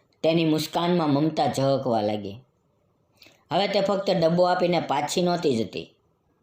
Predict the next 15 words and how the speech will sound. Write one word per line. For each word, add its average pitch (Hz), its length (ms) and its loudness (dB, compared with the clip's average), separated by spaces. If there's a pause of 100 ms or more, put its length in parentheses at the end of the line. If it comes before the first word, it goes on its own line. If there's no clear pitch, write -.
(460)
પણ 156 160 0
થોડી 165 280 2
વાર 160 140 4
બેસીને 147 440 2
મારી 143 240 2
સાથે 139 280 -2
વાતો 113 360 -2
કરતી. - 460 -12 (2250)
એક 147 380 -4
દિવસ 139 320 2
સાંજે 127 520 0 (1120)
તે 185 100 2
મારા 175 260 2
રૂમમાં 160 380 2
આવી 131 240 2